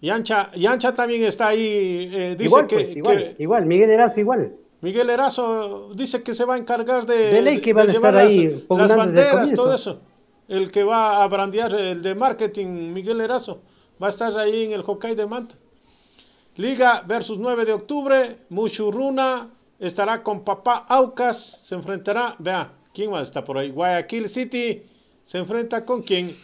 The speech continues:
Speaker 1: Con Independiente del Valle, de local, ¿no? Guayaquil. Luego vendría el, eh, conjunto de, ahí está, eh, a ver,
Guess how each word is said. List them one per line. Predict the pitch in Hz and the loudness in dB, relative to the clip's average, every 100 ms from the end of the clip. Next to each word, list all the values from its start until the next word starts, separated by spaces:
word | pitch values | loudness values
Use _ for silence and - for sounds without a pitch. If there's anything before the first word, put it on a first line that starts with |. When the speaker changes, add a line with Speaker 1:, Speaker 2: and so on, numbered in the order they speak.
| _ | _
Speaker 1:
Con | 190 202 | -4 -4
Independiente | 208 208 214 220 254 240 | -4 -2 -2 -2 -6 -4
del | 233 226 | -4 -2
Valle, | 277 247 175 - - _ _ _ 170 | -2 0 -2 -4 -18 _ _ _ -8
de | 180 | -6
local, | 185 214 185 | -4 -4 -4
¿no? | 170 208 | -4 -6
Guayaquil. | 175 175 170 202 180 131 - _ _ _ | -4 -4 -4 -4 -6 -6 -14 _ _ _
Luego | 190 233 233 233 202 | -2 0 2 0 0
vendría | 196 196 214 233 233 220 196 - | -2 -4 -2 0 0 0 -4 -6
el, | 180 180 180 | -4 -2 -2
eh, | 180 175 170 165 - | -4 -4 -4 -4 -6
conjunto | 185 - 233 233 214 208 | -10 -6 -8 -6 -2 0
de, | 196 185 175 165 156 139 123 - _ _ _ _ _ | 0 -2 -4 -4 -6 -6 -10 -16 _ _ _ _ _
ahí | 135 165 | -8 -6
está, | 175 165 180 175 170 156 147 - | -6 -6 -4 -2 -2 -6 -10 -14
eh, | 165 143 - | -14 -14 -14
a | 151 | -10
ver, | 160 196 | -8 -10